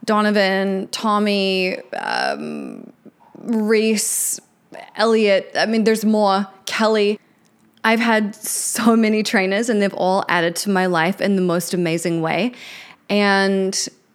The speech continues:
for me, training is,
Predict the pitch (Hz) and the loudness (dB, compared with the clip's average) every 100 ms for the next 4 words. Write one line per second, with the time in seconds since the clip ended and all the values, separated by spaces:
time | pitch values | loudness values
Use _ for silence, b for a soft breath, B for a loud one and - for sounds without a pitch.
0 | 196 - 208 202 214 226 240 240 - - | -18 -8 -2 0 0 2 2 0 -2 -6
1 | - - 208 214 202 202 - - 190 185 | -4 0 2 2 2 2 0 -4 0 2
2 | 180 180 180 196 - - | 2 2 0 0 -2 -6